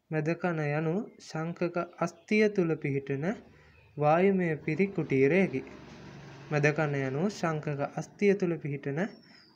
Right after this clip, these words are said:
වායුමය පිරි කුටීරයකි. මැද කනෙහි, අ,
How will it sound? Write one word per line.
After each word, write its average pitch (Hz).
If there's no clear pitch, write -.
වායුමය 190
පිරි 170
කුටීරයකි. 151
මැද 143
කනෙහි, 202
අ, 170